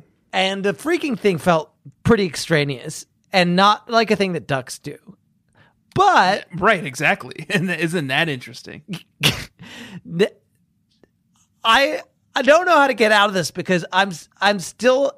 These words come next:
Speaker 1: in a mode where I'm seem outraged, but I am pretty interested in this phone lines thing that you seem to have
Speaker 2: Yeah.
Speaker 1: uncovered. Yeah.
Speaker 2: Yeah.
Speaker 1: And it's when you just kinda hack in, right?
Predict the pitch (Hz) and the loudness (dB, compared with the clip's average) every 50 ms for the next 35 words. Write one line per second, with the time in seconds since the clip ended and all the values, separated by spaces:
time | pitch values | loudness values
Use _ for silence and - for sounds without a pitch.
0 | _ _ 214 202 196 185 165 156 156 156 160 175 180 190 190 185 190 185 175 160 | _ _ -2 0 0 -2 -4 -4 -4 0 2 2 2 2 0 0 0 2 2 2
1 | 151 147 151 147 139 139 139 156 - _ _ _ _ _ _ _ _ _ _ _ | 0 0 -2 -2 -2 -4 -6 -10 -14 _ _ _ _ _ _ _ _ _ _ _
2 | _ _ _ _ _ - - - - 202 208 196 185 - 151 156 156 160 165 185 | _ _ _ _ _ -10 -8 -4 -2 0 0 0 -2 0 2 2 2 2 2 0
3 | 202 220 262 294 233 - - - - _ _ _ _ _ - - _ _ _ - | -2 -2 -2 -4 -8 -10 -14 -18 -20 _ _ _ _ _ -20 -20 _ _ _ 2
4 | 175 170 170 175 180 - 208 220 247 254 240 202 165 - _ _ _ _ _ _ | 2 4 4 2 2 2 2 4 4 4 2 0 -4 -6 _ _ _ _ _ _
5 | _ _ - 175 - 247 285 294 247 240 240 226 180 226 208 - - 185 151 147 | _ _ -8 -2 2 2 4 4 2 0 -2 -4 -2 -2 -4 -2 -2 -4 -4 -4
6 | 131 131 123 - - - - 170 185 190 175 147 127 113 101 95 95 98 104 - | -4 -6 -8 -10 -12 -2 2 4 4 4 4 0 -4 -8 -10 -14 -18 -18 -18 -20
7 | - _ _ 117 107 101 95 95 85 _ 120 117 - - 123 110 98 - 113 104 | -20 _ _ -10 -10 -10 -12 -18 -18 _ -16 -14 -10 -10 -10 -10 -10 -12 -12 -12
8 | 101 101 113 127 127 120 - 113 107 - - 120 - _ _ _ _ 170 160 147 | -12 -14 -12 -12 -10 -10 -10 -10 -12 -14 -16 -20 -20 _ _ _ _ 0 0 0
9 | 127 - - 110 101 98 - - _ _ - - - - 196 208 220 - 233 240 | 0 -2 -10 -14 -16 -16 -16 -20 _ _ -20 -20 -2 0 2 2 2 2 0 0
10 | 233 208 233 226 - - - - 226 208 180 156 151 175 175 170 - - 180 175 | 0 -2 -2 -4 -4 -4 0 0 2 2 2 0 2 2 2 2 0 -2 -4 -4
11 | 156 107 80 71 87 101 98 107 143 196 233 - | -4 -6 -10 -18 -20 -18 -12 -8 -8 -8 -8 -8